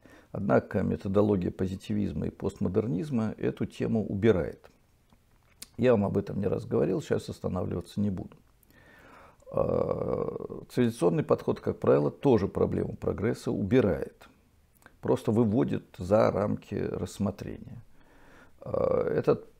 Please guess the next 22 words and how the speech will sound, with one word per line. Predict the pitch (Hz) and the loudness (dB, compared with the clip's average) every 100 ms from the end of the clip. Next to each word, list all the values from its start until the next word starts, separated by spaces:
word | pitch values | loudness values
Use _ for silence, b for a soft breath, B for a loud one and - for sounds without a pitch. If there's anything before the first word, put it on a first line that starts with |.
| - - | -20 -8
критерий, | - 113 - 156 165 151 131 - - | -2 -2 2 4 4 2 -2 -10 -10
э, | 98 98 85 82 - - - - - - | -6 -6 -6 -10 -12 -12 -12 -12 -6 0
то | |
есть | 107 | 2
этот, | 117 - 101 - | 2 0 -6 -4
эта | - - 107 | 0 2 0
категория, | 101 113 104 151 147 117 | -2 -2 2 4 4 0
соответственно, | - - 107 - - 92 - | -2 -4 -4 -4 -4 -2 -2
этот | - 95 - 76 - | -2 -4 -4 -10 -10
способ | - 98 - - | -6 -6 -6 -6
осмысления | - - 104 - 131 139 | -4 -2 -2 0 0 0
действительности | 117 113 - 120 - 104 - - | -2 -4 -4 -6 -4 -6 -6 -8
и | - | -8
преобразования | - 82 80 98 95 98 82 113 127 | -2 0 2 2 4 4 4 4 4
действительности, | 107 101 - 98 73 - - | 0 -2 -4 -6 -6 -12 -12
что | - | -8
очень | 90 - 90 | -6 -6 -6
важно, | 85 - - - B B B B B _ _ | -6 -8 -12 -20 B B B B B _ _
а, | - 78 80 78 82 60 | -4 -2 0 0 -2 -2
исчез, | - 113 - - 135 151 - - | -2 -2 -2 -2 0 0 -4 -4
э, | 107 92 - | -2 0 0
из | 117 127 117 | -2 -2 -2